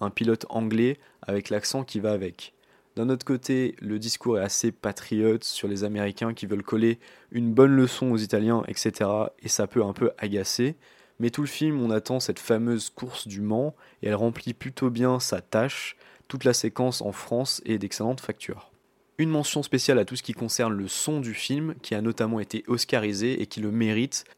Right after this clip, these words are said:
tant l'ensemble de l'atmosphère sonore du film est de grande qualité.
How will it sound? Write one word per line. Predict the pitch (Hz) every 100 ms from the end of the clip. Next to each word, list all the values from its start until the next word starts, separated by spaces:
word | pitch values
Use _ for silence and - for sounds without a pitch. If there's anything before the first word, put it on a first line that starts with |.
| _ _ -
tant | 120
l'ensemble | 120 127 - 143 131 107
de | 107
l'atmosphère | 104 120 107 - 104
sonore | - 120 113
du | 101
film | 98 - 131
est | 107
de | 107
grande | 107 110 117
qualité. | 113 101 - 92